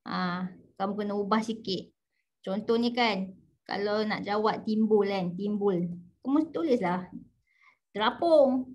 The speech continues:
Ah, terapung. Okey, janganlah buat timbul. Kena ubah sikit, ubah sikit. Okey, okey. So kita nak D S V tu apa? Deep ni, eh, deep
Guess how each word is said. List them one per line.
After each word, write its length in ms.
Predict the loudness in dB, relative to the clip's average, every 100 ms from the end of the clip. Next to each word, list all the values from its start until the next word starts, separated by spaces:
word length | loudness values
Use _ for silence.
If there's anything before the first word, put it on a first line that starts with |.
| -16
Ah, 240 | -6 -4 -2
terapung. 800 | 0 -2 0 2 4 4 0 -6 _
Okey, 160 | -6
janganlah 400 | -2 0 0 0
buat 240 | 0 -4 -4
timbul. 480 | -4 -2 0 0 -2 -4 -16 -18 _ _ _ _
Kena 160 | -6
ubah 320 | -4 2 4
sikit, 320 | 4 -2 -12 -10
ubah 320 | -2 0 0
sikit. 320 | -4 -6 -8 -10 -20 _ _ -20 -20 -20 -20 _ _ _ _
Okey, 560 | -6 0 0 -2 -6 -10 -10 -4 -4 -4
okey. 560 | 2 4 6 6 4
So 320 | 2 2 2
kita 400 | 0 -2 0 2
nak 640 | 4 6 6 6 2 -2 -12 _ _ _ _ _ _ _ _
D 320 | -8 -4 -2
S 160 | -2 -2
V 240 | -8 -4
tu 80 | -4
apa? 640 | -4 0 4 4 0 -6
Deep 400 | -4 0 0 0
ni, 160 | 2 4
eh, 240 | 6 4
deep 720 | 2 0 2 2 4 2 -2